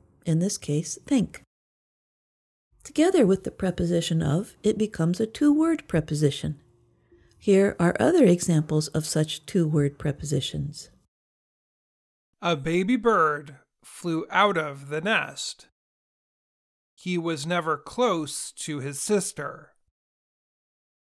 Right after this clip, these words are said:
Speaker 1: Your example uses outside of or outside to talk about the space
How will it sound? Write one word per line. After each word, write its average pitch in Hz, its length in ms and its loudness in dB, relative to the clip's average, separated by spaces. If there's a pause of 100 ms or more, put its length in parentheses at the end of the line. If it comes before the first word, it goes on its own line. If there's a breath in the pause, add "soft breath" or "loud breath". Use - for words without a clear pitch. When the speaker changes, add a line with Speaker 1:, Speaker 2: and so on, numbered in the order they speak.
(160)
Speaker 1:
Your 285 220 6
example 202 720 2
uses 175 500 2 (120)
outside 160 640 2
of 151 340 -2 (800)
or 330 300 0
outside 160 540 -2
to - 100 -16
talk - 300 -6
about 160 260 -2
the 165 100 -6
space 156 540 0